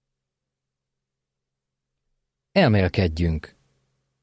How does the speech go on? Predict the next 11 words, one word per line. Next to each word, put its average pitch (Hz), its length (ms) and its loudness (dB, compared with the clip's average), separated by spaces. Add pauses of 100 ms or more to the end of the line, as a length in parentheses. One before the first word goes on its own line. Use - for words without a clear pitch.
(240)
A 131 120 2
kereszt 160 420 0
a 117 60 2
szeretet 90 520 0
mércéje. 73 720 -4 (260)
Ott 170 220 0
látjuk, 110 600 0
mennyit 131 380 4
érünk 113 360 4
Isten 92 360 0
szemében. 67 760 -6